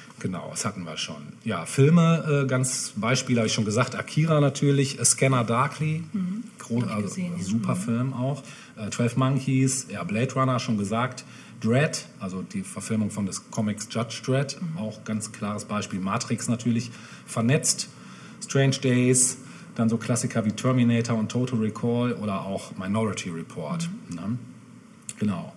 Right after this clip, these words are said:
Speaker 1: Ja, Spiele habe ich ja eben schon gesagt, Cyberpunk zweitausendsiebzig, aktuelles Beispiel, dann noch Shadowrun natürlich, auch ein ganz altes, bekanntes Beispiel.
Speaker 2: Aber sind das dann also bei den Filmen, ähm,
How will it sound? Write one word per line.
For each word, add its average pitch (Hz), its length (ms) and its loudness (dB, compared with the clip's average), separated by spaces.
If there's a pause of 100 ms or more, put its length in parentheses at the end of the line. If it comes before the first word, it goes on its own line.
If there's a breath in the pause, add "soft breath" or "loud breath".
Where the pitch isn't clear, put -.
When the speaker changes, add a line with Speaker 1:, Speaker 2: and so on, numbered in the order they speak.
(300 loud breath)
Speaker 1:
Ja, 110 100 -4
Spiele 143 300 4
habe 120 120 6
ich 113 80 0
ja 120 80 2
eben 113 100 2
schon 110 140 0
gesagt, 117 260 2
Cyberpunk 117 500 2
zweitausendsiebzig, 110 1000 0
aktuelles 120 460 0
Beispiel, 131 400 2
dann 110 140 4
noch 104 120 0
Shadowrun 131 600 4
natürlich, 127 540 2
auch 120 220 -2
ein 127 80 2
ganz 123 320 0 (320 loud breath)
altes, 127 380 0
bekanntes 131 480 -2
Beispiel. 120 500 0
Speaker 2:
Aber 180 180 2
sind 180 160 -2
das 185 140 -4
dann 185 140 -2
also 170 160 0
bei 175 100 -2
den 170 120 -2
Filmen, 226 600 2
ähm, 180 300 0